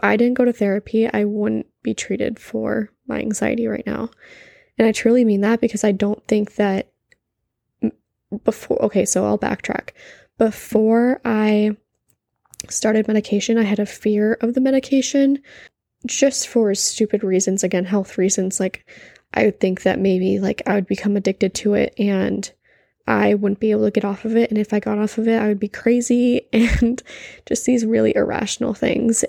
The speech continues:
And my, I talked to my therapist about this, and I would be, like, crying and, like, you know, be like, "I don't know why I think these things." And, like, you know, I would just really overthink it that way. And then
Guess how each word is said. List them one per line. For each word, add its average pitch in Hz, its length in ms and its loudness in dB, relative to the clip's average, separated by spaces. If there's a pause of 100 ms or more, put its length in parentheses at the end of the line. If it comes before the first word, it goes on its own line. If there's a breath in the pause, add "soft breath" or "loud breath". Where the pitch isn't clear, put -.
And 214 580 0 (1040)
my, 208 420 2
I 214 100 0
talked - 340 -4
to - 60 -4
my - 80 0
therapist 220 420 -2
about 202 160 -4
this, 214 160 -4
and - 80 -4
I 202 100 -2
would 214 120 -4
be, - 80 -2
like, - 160 -4
crying 233 680 2
and, - 240 -4
like, - 200 -2 (500 loud breath)
you 226 120 2
know, 226 120 2
be 214 140 2
like, 220 180 -2 (120)
"I 233 160 0
don't 277 280 -2
know 277 140 0
why 254 380 0
I 247 60 2
think 247 320 -4
these 240 260 0
things." 240 560 2
And, 220 180 2
like, 214 380 -2 (1300 loud breath)
you 233 140 4
know, 190 240 0
I 185 140 0
would 190 140 -2
just - 280 -4
really 202 260 0
overthink 208 420 -4
it 226 100 0
that 226 220 2
way. 233 440 2
And 208 200 0
then 196 400 -2